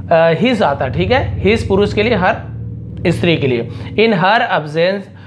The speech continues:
उनकी अनुपस्थिति में, absence यानी होता है अनुपस्थिति, उसकी माँ की अनुपस्थिति में, he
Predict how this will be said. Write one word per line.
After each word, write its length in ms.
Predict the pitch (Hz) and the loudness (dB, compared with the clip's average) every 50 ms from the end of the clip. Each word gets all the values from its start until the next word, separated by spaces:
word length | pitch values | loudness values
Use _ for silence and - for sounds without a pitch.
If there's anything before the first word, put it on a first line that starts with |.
| - - - - - - | -20 -18 -18 -14 -4 0
उनकी 320 | 196 214 226 214 220 247 247 | 2 2 2 2 2 0 2
अनुपस्थिति 640 | - 190 202 202 190 180 185 180 - 196 190 233 220 | 2 2 2 2 2 2 0 0 0 0 0 0 2
में, 160 | 214 214 214 | 2 2 2
absence 340 | 202 165 151 160 190 185 190 | 2 2 2 2 2 2 2
यानी 140 | 196 190 190 | 2 2 2
होता 240 | 185 185 185 214 220 | 2 2 4 2 2
है 60 | 185 | 2
अनुपस्थिति, 920 | 170 165 165 160 160 160 165 - 165 156 - 165 123 104 95 - - - - - - - - - - - - - | 2 0 0 0 -2 -2 -2 -4 -4 0 0 0 0 -2 -6 -10 -18 -20 -20 -20 -20 -20 -20 -20 -20 -8 -4 -2
उसकी 240 | 165 - - 208 208 | -2 0 2 2 2
माँ 260 | 196 180 180 196 208 | 4 4 2 2 2
की 120 | 196 214 | 0 0
अनुपस्थिति 600 | 185 165 160 156 156 160 151 - 170 170 214 208 | 0 0 0 -2 -2 -4 -4 -4 -2 0 0 2
में, 280 | 196 190 185 165 - - - - - - - - | 2 2 2 2 0 -4 -10 -16 -18 -8 0 2
he 120 | 226 247 | 2 2